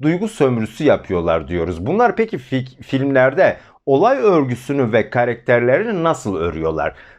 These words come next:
Temelde o toplumun duygu imgelerini, yani nasıl söylesem, sevinçle ilgili, e, nefretle ilgili, kötülükle ilgili, iyiyle ilgili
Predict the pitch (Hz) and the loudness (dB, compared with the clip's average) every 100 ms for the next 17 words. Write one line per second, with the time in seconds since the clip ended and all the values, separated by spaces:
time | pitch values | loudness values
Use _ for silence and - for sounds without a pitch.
0 | _ 214 240 214 196 247 190 226 220 175 | _ -2 2 2 2 0 2 0 2 0
1 | - 131 165 254 - _ 101 135 151 208 | 2 0 2 0 -4 _ -2 0 2 0
2 | 254 190 151 127 113 110 101 107 208 220 | 0 0 2 2 2 2 0 0 -2 -4
3 | - - 123 127 131 160 202 - _ 117 | -16 -4 -2 0 -2 0 -2 -2 _ 2
4 | 107 104 185 190 180 151 160 220 - 123 | 2 2 -2 -2 -2 0 0 -2 0 2
5 | 104 85 90 107 175 175 - _ 120 113 | 2 -2 0 0 0 -4 -20 _ 2 2
6 | 117 117 165 190 190 127 101 95 123 143 | 4 0 0 -2 0 0 0 0 -2 0
7 | 123 - 139 208 - 135 107 87 98 160 | -2 -2 -2 -4 -2 0 0 0 0 0
8 | 147 120 185 202 180 123 107 95 117 214 | 2 0 2 2 2 2 0 0 2 2